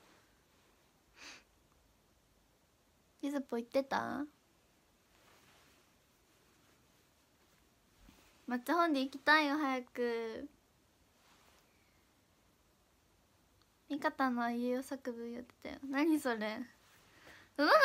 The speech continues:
ちゃん常に配信してるよね。もうだからもうめっちゃね、あの、頑張ってるなと思って、私はすごく応援してる。応援してるから投げた、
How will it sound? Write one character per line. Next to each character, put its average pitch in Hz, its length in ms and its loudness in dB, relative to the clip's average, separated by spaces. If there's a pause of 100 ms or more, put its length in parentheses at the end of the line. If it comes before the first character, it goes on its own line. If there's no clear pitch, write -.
(120)
ち 339 80 4
ゃ 311 80 10
ん 339 80 0
常 440 140 -4
に 466 260 2
配 339 180 6
信 311 220 -4
し - 100 -12
て 311 140 -2
る 311 80 0
よ 294 160 2
ね。 254 400 -2
も 269 80 -2
う - 20 2
だ 311 120 6
か 320 120 8
ら 285 200 8
も 285 160 6
う 277 40 2
め 277 100 4
っ 285 60 -4
ち 311 80 2
ゃ 339 180 8
ね、 294 420 0 (760)
あ 262 140 4
の、 262 140 4
頑 277 200 8
張 311 100 10
っ - 60 6
て 285 140 4
る 262 80 4
な 247 220 2
と 240 120 -2
思 233 180 -4
っ - 20 -6
て、 233 160 -8
私 240 360 -4
は 240 280 0
す 247 160 -6
ご 247 120 -2
く 240 160 -2
応 233 120 0
援 240 120 0
し 240 80 -6
て 226 200 -8
る。 214 160 -12 (1700)
応 262 120 0
援 294 140 2
し - 80 -10
て 294 100 4
る 285 120 4
か 269 160 6
ら 240 140 4
投 240 220 0
げ 233 100 -4
た、 - 260 -6